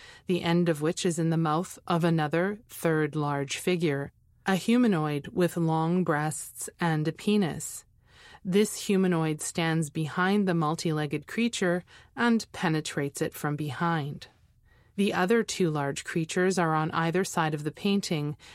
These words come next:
and have a frog-like body shape and appear to be eating frogs. The top half of the work is taken up mostly by swaths of flames.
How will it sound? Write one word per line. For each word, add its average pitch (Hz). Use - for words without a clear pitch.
and 196
have 196
a 202
frog-like 185
body 160
shape -
and 185
appear 196
to 170
be 160
eating 196
frogs. 139
The 208
top 233
half 196
of 175
the 170
work 160
is 180
taken 190
up 170
mostly 175
by 160
swaths 165
of 151
flames. 160